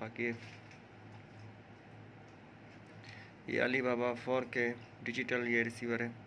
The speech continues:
Android, Netflix, You-, YouTube, स्मार्ट टीवी, एक्स एम, बी एम सी, Wi-Fi, नाइन पॉइंट नाइन क्रिकेट, टू जी बी, सोलह जी बी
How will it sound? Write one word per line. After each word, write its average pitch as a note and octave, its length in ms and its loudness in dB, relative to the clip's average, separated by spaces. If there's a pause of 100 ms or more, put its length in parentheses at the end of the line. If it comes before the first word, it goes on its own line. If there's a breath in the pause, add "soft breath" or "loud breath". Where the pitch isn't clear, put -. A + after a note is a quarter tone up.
(760 loud breath)
Android, B2 420 8
Netflix, A#2+ 480 4
You-, A#2 640 -2
YouTube, A#2+ 500 4
स्मार्ट A#2+ 420 2 (760 loud breath)
टीवी, B2+ 280 8 (1000)
एक्स B2 180 -2
एम, A#2 220 4
बी B2 100 4 (100)
एम B2 200 4
सी, A#2+ 260 0 (540)
Wi-Fi, A#2+ 500 6 (1900 loud breath)
नाइन B2 260 8
पॉइंट B2 320 4
नाइन B2 260 6
क्रिकेट, B2+ 400 2 (1200 loud breath)
टू B2+ 160 4
जी B2 200 2
बी, B2 220 4
सोलह B2 360 4
जी A#2+ 140 2
बी B2+ 160 4